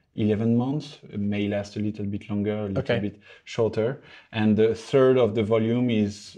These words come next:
Speaker 1: uh, oak aged and, uh, two thirds is inox tank aged. Uh, that's the, also the main idea.
Speaker 2: Mm-hmm.
Speaker 1: Knowing that in the chateau, uh, with the thirty hectares that we have, we do produce about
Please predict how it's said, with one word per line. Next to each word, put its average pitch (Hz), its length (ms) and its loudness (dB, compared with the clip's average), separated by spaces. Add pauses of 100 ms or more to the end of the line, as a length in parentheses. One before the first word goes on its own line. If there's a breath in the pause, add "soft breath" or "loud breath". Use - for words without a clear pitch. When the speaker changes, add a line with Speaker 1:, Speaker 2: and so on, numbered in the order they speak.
Speaker 1:
uh, 101 260 -2
oak 113 260 -2
aged 120 580 -4
and, 101 280 -2
uh, 95 280 -2
two 113 140 -4
thirds 107 380 2
is 98 140 -4 (100)
inox 107 380 -2
tank 107 320 -2
aged. 113 400 -6 (440 loud breath)
Uh, 101 80 -4
that's 101 300 -2
the, 95 280 -2
also 104 340 -6
the 104 80 0
main 98 240 -2
idea. 95 380 -2 (140)
Speaker 2:
Mm-hmm. 131 280 -2
Speaker 1:
Knowing 113 260 2
that 107 220 2
in 117 100 0
the 113 100 0
chateau, 117 460 0 (640)
uh, 92 40 -4
with 104 220 -2
the 104 80 -4
thirty 113 300 0
hectares 107 340 -2
that 101 220 -4
we 117 140 0
have, 110 440 -2
we 104 300 0
do 104 180 -2
produce 104 440 -2
about 95 400 -8